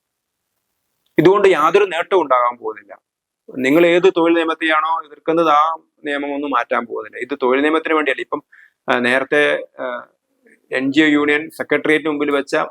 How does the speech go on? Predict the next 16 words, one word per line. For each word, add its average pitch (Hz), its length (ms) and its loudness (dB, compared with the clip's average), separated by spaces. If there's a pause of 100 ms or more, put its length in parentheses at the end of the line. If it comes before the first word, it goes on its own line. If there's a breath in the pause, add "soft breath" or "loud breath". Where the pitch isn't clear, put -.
(120)
മാർച്ച് 131 480 -2
കുറച്ച് 147 300 -2
കഴിഞ്ഞത് 139 460 -2 (140)
ഞങ്ങൾ 131 220 -2
രാജ്ഭവനിലേക്ക് 135 800 -2
മാറ്റുക 127 440 -6
എന്ന് 120 140 -10
അവർ 117 200 -12
പറയുന്നത്. 107 340 -10 (520)
അപ്പൊ 120 120 2
രാജ്ഭവനിലേക്ക് 131 640 0
മാറ്റുന്നത് 135 380 -4
എന്തുകൊണ്ടാണ്? 131 380 -8 (600)
അപ്പൊ 160 140 2
അവരുടെ 170 300 2
ഒരു, 180 320 0